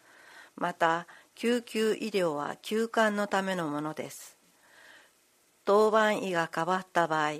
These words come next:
消防テレフォンサービス二五の七四七四、萩アブ健康ダイヤル二十四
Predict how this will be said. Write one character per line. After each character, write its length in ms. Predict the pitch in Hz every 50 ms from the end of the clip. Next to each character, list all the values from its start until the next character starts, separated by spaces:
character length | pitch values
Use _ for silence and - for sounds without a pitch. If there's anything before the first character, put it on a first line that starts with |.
| - - _ _ - - - - _ -
消 360 | - - - 208 214 220 220
防 220 | 190 202 208 208
テ 200 | 202 - - 196
レ 120 | 190 208 208
フ 120 | 214 220
ォ 100 | 208 208
ン 60 | 214
サ 260 | 214 - - 185 175
ー 60 | 165 156
ビ 100 | 151 143
ス 300 | - - - - - _ _ - - - - - _ _ _ -
二 300 | 190 196 214 226 226 226
五 320 | 202 214 220 208 196 180
の 240 | 170 135 127 143 - _ _ -
七 320 | 180 170 175 196 208 214
四 280 | 220 220 220 208 190 170
七 240 | 156 147 151 151 156
四、 300 | 156 151 139 131 131 - _ _ _ _ _ _ - - - - -
萩 420 | - - - - 190 175 214 226 226
ア 140 | 220 226 208
ブ 260 | 170 156 147 147 - _ -
健 220 | - - 202 214 233
康 360 | 233 - - 226 220 214 220
ダ 180 | 208 202 196
イ 100 | 185 170
ヤ 100 | 156 139
ル 200 | 135 143 143 - - 170
二 280 | 185 196 220 240 240 202
十 280 | 180 180 165 156 147
四 300 | 156 165 185 180 156 -